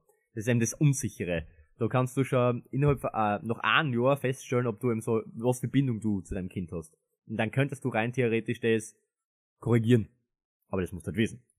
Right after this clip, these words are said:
Ja. Ähm, und ja, was genau wichtig ist, äh, vielleicht zum Erzählen, warum Bindung wichtig ist, ist, wenn zum Beispiel ein Kind im Alter von zwei Jahren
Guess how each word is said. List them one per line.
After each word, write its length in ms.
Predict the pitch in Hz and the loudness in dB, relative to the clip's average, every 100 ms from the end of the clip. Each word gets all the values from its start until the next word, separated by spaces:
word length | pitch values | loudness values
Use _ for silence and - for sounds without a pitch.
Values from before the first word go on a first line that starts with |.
| - - | -18 -16
Ja. 1200 | - - _ - - - - 120 98 - 95 95 | -18 -18 _ -20 -20 -20 -20 -20 -16 -4 0 2
Ähm, 360 | 95 95 95 92 - _ _ _ _ _ _ | 0 0 -4 -6 -16 _ _ _ _ _ _
und 840 | - 117 113 113 113 113 113 113 107 - - | 2 6 6 6 6 4 2 0 -2 -8 0
ja, 260 | 233 101 90 _ _ _ _ _ - - | 2 2 -4 _ _ _ _ _ -12 2
was 200 | 143 - | 2 4
genau 320 | 131 170 208 | 4 4 4
wichtig 320 | 202 - 170 | 2 0 0
ist, 420 | 120 170 - - _ _ _ _ | 2 0 -2 -18 _ _ _ _
äh, 640 | 110 110 110 107 107 107 101 | 0 4 4 4 4 4 0
vielleicht 280 | - 117 - | 0 0 2
zum 120 | 123 | -2
Erzählen, 360 | 113 110 117 | 0 2 2
warum 380 | 135 113 131 113 - | 4 4 2 0 -2
Bindung 300 | 127 131 131 | 2 4 4
wichtig 260 | 127 123 120 | 2 2 2
ist, 160 | 131 | 4
ist, 240 | 135 110 113 | 2 -2 2
wenn 180 | 123 123 | 2 2
zum 80 | |
Beispiel 280 | 127 123 120 | 0 0 0
ein 40 | 117 | 2
Kind 360 | 139 156 208 - _ _ _ _ _ - | 6 6 4 -2 _ _ _ _ _ -4
im 140 | 120 | 2
Alter 220 | 123 127 135 | 4 4 0
von 520 | - 110 104 104 98 | 2 6 6 6 2
zwei 240 | - 92 | 0 2
Jahren 360 | 120 98 113 135 | 4 6 4 2